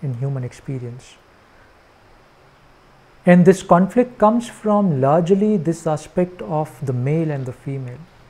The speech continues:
I mean, that's where the whole mental conflict starts. Because in nature, everything is divided into two, the male and the female.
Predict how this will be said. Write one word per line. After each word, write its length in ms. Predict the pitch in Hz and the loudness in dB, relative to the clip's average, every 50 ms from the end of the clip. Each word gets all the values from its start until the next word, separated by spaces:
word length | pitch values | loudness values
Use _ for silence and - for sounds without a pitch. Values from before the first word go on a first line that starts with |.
| - - - | -12 -6 -4
I 40 | |
mean, 100 | 143 139 | -2 0
that's 300 | 131 175 190 190 190 - | 2 2 0 0 -2 -4
where 120 | 196 185 175 | -4 -2 -2
the 100 | 160 156 | -2 -4
whole 300 | 151 170 160 170 175 170 - - - - - - - - - - - - - - _ _ _ _ - - _ _ _ | -2 -2 -2 -2 -2 -4 -8 -16 -20 -20 -20 -20 -20 -20 -20 -20 -20 -20 -20 -20 _ _ _ _ -20 -20 _ _ _
mental 400 | - 135 143 156 156 160 165 156 151 151 - - - _ _ _ - | -6 -4 -4 -2 0 0 0 0 -2 -6 -12 -20 -20 _ _ _ -4
conflict 480 | - 135 139 131 - - 147 139 - | -2 -2 -2 -4 -4 -6 -6 -6 -6
starts. 640 | - - - - 143 139 139 - - - - - - _ _ _ _ - - - - - - - - - _ _ _ - - - - _ _ - - - _ _ _ _ _ _ _ _ - - - 143 | -10 -16 -12 -10 -10 -10 -12 -14 -20 -20 -20 -20 -20 _ _ _ _ -20 -20 -20 -20 -20 -20 -20 -20 -20 _ _ _ -20 -20 -20 -20 _ _ -20 -20 -20 _ _ _ _ _ _ _ _ -20 -8 -4 -2
Because 420 | 160 160 180 175 170 165 147 175 | 0 4 8 8 8 8 6 0
in 300 | - - 220 185 185 180 | -2 0 2 4 6 6
nature, 560 | 175 190 233 240 240 - 190 170 160 160 185 - | 6 4 4 2 0 2 2 4 4 2 0 0
everything 440 | - 165 160 170 208 214 - 208 202 | 2 4 4 4 2 0 0 2 2
is 140 | 185 156 135 | 2 2 0
divided 360 | 139 147 139 139 147 147 143 | 0 0 0 0 0 0 -2
into 240 | 139 135 135 - 143 | -4 -4 -6 -8 -10
two, 300 | - - - 165 131 120 | -8 -6 -4 -4 -4 -6
the 100 | 113 131 | -8 -8
male 280 | 127 131 143 151 156 151 | -8 -6 -4 -4 -4 -4
and 140 | 143 135 131 | -6 -8 -10
the 60 | 131 | -10
female. 420 | - - - 156 143 131 123 123 | -10 -10 -10 -10 -8 -10 -12 -14